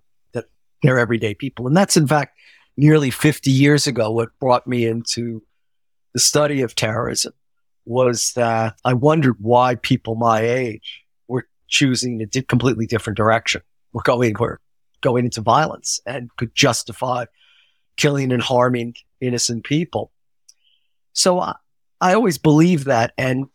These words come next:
the theme of terrorism studies, I would say until isis, but maybe before, was that terrorists were rational, that they use violence as a means to an end. And I'll never forget that it must have been in the mid two thousands, I was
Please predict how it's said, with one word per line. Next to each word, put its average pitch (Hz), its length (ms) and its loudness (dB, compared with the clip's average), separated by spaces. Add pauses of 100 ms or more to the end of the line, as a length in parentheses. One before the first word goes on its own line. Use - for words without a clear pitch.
the 139 200 2
theme 202 460 2
of 131 160 2
terrorism 143 580 0
studies, 131 800 0 (1080)
I 139 140 2
would 131 160 2
say 120 200 2
until 104 360 -6
isis, - 600 -2 (100)
but - 120 -16
maybe 123 260 -10
before, 117 380 -8
was 120 120 -10
that 117 200 -6
terrorists 131 400 2
were 117 100 -2
rational, 104 540 -6 (200)
that 120 200 -6
they 117 120 -6
use 117 360 -6
violence 110 600 -4
as 117 120 -10
a 110 60 -10
means 107 440 -6
to 107 200 -8
an 107 100 -8
end. 110 220 -8 (800)
And 143 140 0
I'll 147 80 2
never 226 240 0
forget 151 540 0
that 113 340 2 (640)
it 127 100 -8
must 156 220 -2
have 143 60 -4
been 143 120 0
in 127 80 -4
the 120 60 -4
mid 123 320 -4
two 120 160 -4
thousands, 117 800 -2
I 113 180 -2
was 60 480 -6